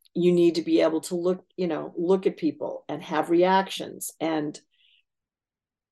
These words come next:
really show emotion when you're, I know you're just gonna be doing read-throughs, but, you know, I want you to do the best that you can. And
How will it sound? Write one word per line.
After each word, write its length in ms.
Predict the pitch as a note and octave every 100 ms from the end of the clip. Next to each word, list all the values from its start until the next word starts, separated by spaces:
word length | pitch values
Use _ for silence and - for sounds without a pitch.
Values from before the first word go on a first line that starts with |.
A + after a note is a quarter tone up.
| -
really 800 | E3 D#3+ D#3+ D#3+ E3 F#3 G3 - -
show 480 | - - - F3+ E3+
emotion 680 | F3 F#3+ C4 - - - - _ _ _ _ _ -
when 360 | E3+ E3+ E3+ F3
you're, 280 | E3+ F3 -
I 100 | E3+
know 280 | E3+ E3+ F#3+
you're 120 | G3
just 200 | F#3+ F#3
gonna 140 | G3
be 100 | F#3+
doing 300 | F#3 F#3+ F#3
read-throughs, 720 | F#3 B3+ C4 E3 D#3+ - - - _ _ _ _ -
but, 280 | F3 F3 - _ _ _ _ _ _
you 120 | G3
know, 320 | G#3 D#3 D#3+ - _ -
I 100 | E3
want 300 | E3+ F3+ F#3
you 120 | G3
to 60 | E3
do 200 | D#3+ F3+
the 80 | E3+
best 340 | D3+ D#3+ D#3+
that 100 | F3+
you 140 | F#3 F3+
can. 480 | - G#3 G#3+ - - _ _ _ _ _ _ _ _ _
And 460 | F3 E3+ E3+ E3